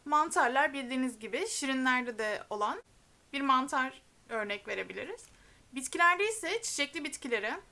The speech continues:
örneğin papatya, gül gibi örnekler verebiliriz. Çiçeksiz bitkilere ise eğrelti otunu örnek verebiliriz arkadaşlar. Omurgalı hayvanlara geldiğimizde ise balığı,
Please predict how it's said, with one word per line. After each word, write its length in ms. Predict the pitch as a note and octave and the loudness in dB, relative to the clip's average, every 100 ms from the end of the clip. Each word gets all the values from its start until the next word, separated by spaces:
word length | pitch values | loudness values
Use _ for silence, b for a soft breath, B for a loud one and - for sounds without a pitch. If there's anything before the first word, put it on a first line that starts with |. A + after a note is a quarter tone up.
| _ _ | _ _
örneğin 400 | - C4+ C#4 C#4 | 0 2 2 0
papatya, 680 | D4+ C#4 C4 B3+ - F#3+ A3 B3+ - | 0 0 2 0 -4 -6 -6 -8 -6
gül 180 | C4 C4 | -2 -2
gibi 260 | C4 B3+ | -4 -2
örnekler 640 | B3+ A#3+ A#3 A#3+ B3+ A#3+ A3+ | 2 2 0 -2 2 2 2
verebiliriz. 500 | G3 F3+ F#3 C#4+ - B B B | -4 -6 -8 -8 -10 B B B
Çiçeksiz 480 | - - D4+ - E4+ | -8 -4 -4 -4 -8
bitkilere 480 | D4 - D4 D4 B3+ | -8 -6 0 0 0
ise 420 | A#3 - D#4+ G#4+ - | -6 -6 -6 -4 2
eğrelti 440 | C#4 C#4 C#4+ E4 | 6 8 6 2
otunu 300 | D4+ - A3 | -6 -6 -6
örnek 320 | G3+ B3 D#4+ | -4 -6 -4
verebiliriz 420 | C4+ B3 A#3+ A3 | -2 -2 -2 -2
arkadaşlar. 760 | G3 F3+ A3 F#3+ G3 - F#3+ - - B B B B | -2 -4 -6 -10 -10 -12 -14 -18 -20 B B B B
Omurgalı 400 | C#4+ G4 G4 F4+ | 0 0 0 2
hayvanlara 580 | D4+ C#4+ A#3 A3 G#3+ G#3 | 2 2 2 -2 -2 -6
geldiğimizde 720 | G#3+ G#3+ G3 G3+ G3 F#3+ B3 E4+ - | -4 -4 -6 -8 -12 -12 -10 -10 -10
ise 400 | A3+ - D4+ A#4 | -10 -8 -8 -8
balığı, 640 | D4+ A#3+ B3 A3+ A#3 E4+ | -2 4 4 4 2 -2